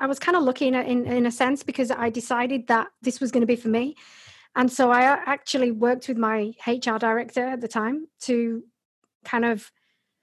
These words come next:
I better not say maneuver, but basically we came up with this plan to make me redundant, because at that point,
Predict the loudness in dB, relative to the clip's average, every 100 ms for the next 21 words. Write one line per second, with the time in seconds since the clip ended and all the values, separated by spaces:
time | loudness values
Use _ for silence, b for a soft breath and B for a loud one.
0 | _ _ _ _ _ _ -20 _ _ _
1 | -2 0 0 2 4 6 6 6 4 2
2 | 4 2 -2 -4 2 4 4 4 4 4
3 | 4 4 4 2 0 2 2 2 2 4
4 | 4 2 -2 _ _ _ 0 2 4 4
5 | 4 2 0 -6 -10 -2 0 2 0 2
6 | 2 2 0